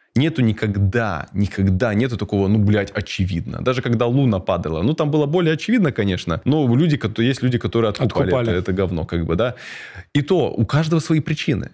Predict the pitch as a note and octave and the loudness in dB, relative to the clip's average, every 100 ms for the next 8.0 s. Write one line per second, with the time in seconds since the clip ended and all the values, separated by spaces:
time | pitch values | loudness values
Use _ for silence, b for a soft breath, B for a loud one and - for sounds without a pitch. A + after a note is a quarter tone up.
0 | _ B2 B2 C3+ - D3 C3+ D3+ A2+ G2+ | _ -4 -2 -2 -2 -2 -2 0 0 0
1 | B2+ B2 A3 E3+ B2+ G#2 A2+ C3 C3 G2+ | -2 0 0 0 0 0 0 0 0 0
2 | F#2 A2 B2+ C3+ B2+ A#2 G#2+ B2+ C#3+ C#3 | -2 -2 -2 0 0 0 0 0 0 -2
3 | - C3 D#3+ F3+ - G2+ B2+ - A#2+ G#2+ | 0 0 0 -2 -2 -2 -2 -2 -2 -2
4 | - A2+ G#2 A2 - D3 A2+ F#2 - G#2 | -2 0 2 0 0 2 2 -2 -2 -2
5 | G2+ G#2+ G#2+ G2 - A#2+ C#3+ B2 G2+ G#2 | 0 -2 -2 -2 -2 -2 0 2 2 2
6 | A2+ A2 A#2+ A#2 B2 A2 G#2 G2 - - | 0 0 2 2 2 2 0 -2 -10 -14
7 | C#2+ F#2 - A2+ G2 F2+ F#2+ E2 C#2 | -4 -4 0 -2 -4 -4 -4 -4 -8